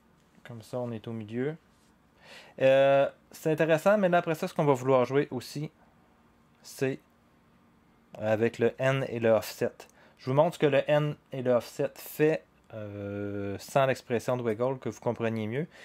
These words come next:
Mettons qu'on est à cinquante pour cent. Si, euh, on se promène avec le offset,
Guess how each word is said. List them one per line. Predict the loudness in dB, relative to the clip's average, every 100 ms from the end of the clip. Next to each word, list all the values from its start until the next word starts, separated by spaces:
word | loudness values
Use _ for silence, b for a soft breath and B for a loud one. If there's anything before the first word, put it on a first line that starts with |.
| B
Mettons | -2 2 2
qu'on | 2
est | 2
à | 0
cinquante | 2 0 0 -4
pour | -6 -6
cent. | -2 -2 -4 _ b b b b
Si, | -20 -12 -6 -6 -6
euh, | -4 -4 -4
on | -8
se | -8
promène | -8 -6 -6
avec | -4
le | -2
offset, | -2 -2 -4